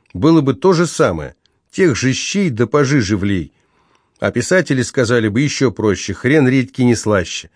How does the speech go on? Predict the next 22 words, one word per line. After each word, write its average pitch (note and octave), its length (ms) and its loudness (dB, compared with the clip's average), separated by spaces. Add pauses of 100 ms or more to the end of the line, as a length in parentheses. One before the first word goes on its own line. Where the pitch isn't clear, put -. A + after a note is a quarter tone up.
(480)
Со C3+ 160 0
школьных D#3 500 2
лет D3 240 2
всем A#2 260 0
известно, G#2+ 460 0
что A2 280 -2
от G#2 140 -2
перестановки B2 640 0
слагаемых A#2+ 600 2
сумма A#2 320 0
не A2 140 4
меняется. A2 600 0 (1700)
После E3 400 2
первого F3 400 2
съезда B2+ 460 0
советских C#3+ 580 0
писателей C3 640 0
Горький B2+ 440 0
говорил: A2 440 2
«Мы C3+ 200 4
должны D3+ 480 4
выработать D3+ 720 0